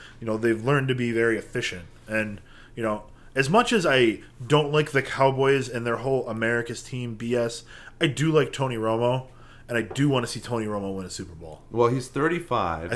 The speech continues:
Speaker 2: and
Speaker 1: it'd be
Speaker 2: not
Speaker 1: kind of unfair if he doesn't get one.
Speaker 2: It's kind of an optimum time for him to do it with a great offensive line and good receivers, et cetera. Um, I'm not even gonna talk about Brandon Weeden because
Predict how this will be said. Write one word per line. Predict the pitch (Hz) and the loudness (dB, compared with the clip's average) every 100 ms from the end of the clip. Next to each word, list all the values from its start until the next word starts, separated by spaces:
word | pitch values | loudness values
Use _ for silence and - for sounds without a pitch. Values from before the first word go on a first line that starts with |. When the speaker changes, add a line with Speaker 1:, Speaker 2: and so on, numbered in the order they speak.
| 156 | 2
Speaker 2:
and | |
Speaker 1:
it'd | 113 | 2
be | 170 | 0
Speaker 2:
not | 151 | 0
Speaker 1:
kind | 151 | -2
of | 120 | 0
unfair | 123 120 123 110 101 | -2 0 0 2 0
if | - | -4
he | 110 | -6
doesn't | 104 95 | -6 -8
get | 92 87 | -14 -12
one. | 82 | -10
Speaker 2:
It's | 113 | -8
kind | 151 165 | -2 -2
of | 147 | -2
an | - | -4
optimum | 98 113 127 113 107 | -4 -4 -2 -4 -4
time | 113 107 | -4 -4
for | 107 | -6
him | 101 95 | -8 -10
to | 95 | -10
do | 92 107 101 | -6 -4 -2
it | 92 | -4
with | 92 90 92 | -6 -6 -10
a | |
great | 87 104 107 | -8 -6 -4
offensive | 101 104 95 95 | -4 -4 -10 -10
line | 95 95 95 | -6 -4 -4
and | 90 | -4
good | 87 107 | -6 -8
receivers, | 95 - 92 90 87 | -10 -8 -6 -6 -6
et | - | -8
cetera. | - 92 87 85 - - - - | -8 -6 -6 -10 -18 -20 -18 -4
Um, | 101 101 101 - - 120 98 | 0 0 -2 -10 -12 -8 -4
I'm | 147 | -2
not | 160 | -2
even | 160 139 | -4 -4
gonna | 127 | -4
talk | 117 117 110 | -4 -4 -2
about | 107 92 | -4 -2
Brandon | 101 98 92 | -4 -4 -4
Weeden | 92 85 87 | -4 -4 -6
because | 87 85 95 90 - - | -8 -8 -6 -6 -8 -18